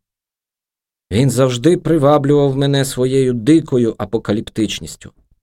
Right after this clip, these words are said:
У таких вагонах я возив би грішників до пекла. Усе, починаючи від пропускних турнікетів, що жахають своїм металевим автоматизмом,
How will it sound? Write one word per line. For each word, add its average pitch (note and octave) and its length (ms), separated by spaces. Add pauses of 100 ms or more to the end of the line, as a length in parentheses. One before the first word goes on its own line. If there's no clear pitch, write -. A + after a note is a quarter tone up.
(840)
У - 100
таких B2+ 380
вагонах C3+ 520
я C#3 80
возив C#3 340
би B2+ 120
грішників A2+ 640
до G2 140
пекла. - 460 (1040)
Усе, A2+ 540 (540)
починаючи C3 680
від B2+ 220
пропускних B2+ 680
турнікетів, B2 840 (460)
що - 200
жахають A#2 580
своїм G2+ 380
металевим G#2+ 680
автоматизмом, G#2 840